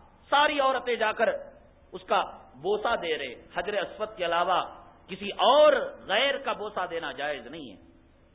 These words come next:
استلام کیا جا رہا ہے، ایسے ایسے بابا بیٹھے ہوئے۔ عورت کا دیدار کیا کیا ہو، ہو سکتا ہے؟ نماز ہو رہی ہے،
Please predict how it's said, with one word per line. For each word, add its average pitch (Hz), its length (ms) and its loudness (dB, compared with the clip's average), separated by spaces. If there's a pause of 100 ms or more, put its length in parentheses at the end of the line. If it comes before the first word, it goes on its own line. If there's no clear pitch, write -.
(580)
استلام 190 540 -2
کیا 165 280 -8
جا 135 180 -8
رہا 123 60 -10
ہے، 113 60 -12 (420)
ایسے - 160 -20
ایسے - 300 -20
بابا 139 280 -8
بیٹھے 131 340 -10
ہوئے۔ 113 200 -20 (1160)
عورت 190 360 2
کا 190 80 0
دیدار 185 380 0
کیا 240 180 -2
کیا 233 240 -2
ہو، 175 160 -6
ہو 165 100 -6
سکتا - 360 -12
ہے؟ 587 100 -10 (1080)
نماز 269 460 4
ہو 359 200 6
رہی 359 260 0
ہے، 311 520 -4